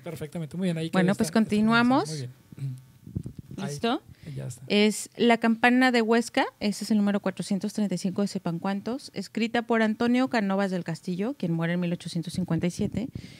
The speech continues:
Speaker 2: y fue un político historiador español, presidente del Consejo, eh, de Ministros durante la mayor parte del último cuarto de siglo, del siglo diecinueve. Eh, fuera de,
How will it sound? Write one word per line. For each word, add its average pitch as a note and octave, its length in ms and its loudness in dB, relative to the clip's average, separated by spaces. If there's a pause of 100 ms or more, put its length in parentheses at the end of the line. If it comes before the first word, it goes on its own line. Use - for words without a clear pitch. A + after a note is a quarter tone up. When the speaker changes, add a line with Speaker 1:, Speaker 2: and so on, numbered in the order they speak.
(180)
Speaker 2:
y A3+ 120 0
fue A#3+ 120 4
un A#3+ 80 4
político B3 460 2
historiador G#3+ 500 0
español, G3+ 540 -2 (100)
presidente G3 540 -2
del G#3+ 160 2
Consejo, G3+ 600 0 (120)
eh, E3+ 500 2
de F3+ 120 0
Ministros G3 480 0
durante F3 360 -2
la E3+ 120 0
mayor E3+ 280 -2
parte F#3 300 -6
del F#3 160 0
último F#3 320 -2
cuarto F#3 440 -2
de F3 100 -2
siglo, F#3+ 480 -6 (480)
del F#3 160 2
siglo G#3 240 2
diecinueve. E3+ 640 0 (760)
Eh, F#3+ 220 6
fuera G#3 540 8
de, F#3+ 220 4